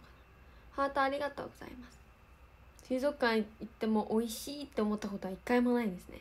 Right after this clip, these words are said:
あ、美味しいじゃない。<laughs> 美味しそうと思ったことは一回もないです。生しらすもすごいよね。てか、なんかしらす系ってすごいよね。目ついてるし。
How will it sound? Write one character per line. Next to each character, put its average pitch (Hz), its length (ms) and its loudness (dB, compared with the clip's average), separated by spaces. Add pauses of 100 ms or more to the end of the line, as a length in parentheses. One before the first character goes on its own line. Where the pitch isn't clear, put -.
(140)
あ、 208 120 2
美 226 60 6
味 247 120 6
し 254 140 2
い - 20 4
じ 208 80 4
ゃ 170 60 2
な 185 60 0
い。 - 120 -4 (240)
<laughs> - 300 -16
美 247 140 2
味 - 20 0
し 247 80 -10 (100)
そ 285 120 4
う 262 40 0
と 220 120 -4
思 208 100 -4
っ - 20 -16
た 214 100 -10
こ 208 140 -12
と - 80 -12
は 208 60 -8
一 208 100 -10
回 208 100 -8
も 202 140 -6
な 202 80 -8
い 202 40 -10
で 208 40 -12
す。 - 40 -16 (4000)
生 247 300 6
し 349 140 0
ら 339 100 8
す - 140 0
も 202 160 2
す - 100 -6
ご 214 160 2
い 202 40 2
よ 190 60 0
ね。 190 200 -2 (400)
て - 60 -16
か、 208 100 -6
な 196 80 -4
ん - 20 -6
か 202 60 -8
し - 160 -6
ら 269 120 2
す - 160 -8
系 285 140 -2
っ 277 40 -8
て 277 100 -4
す 262 100 -2
ご 254 140 4
い 214 40 2
よ 196 60 -2
ね。 180 80 -4
目 214 240 0
つ 214 160 -10
い - 40 -8
て - 100 -18
る - 100 -18
し。 - 60 -20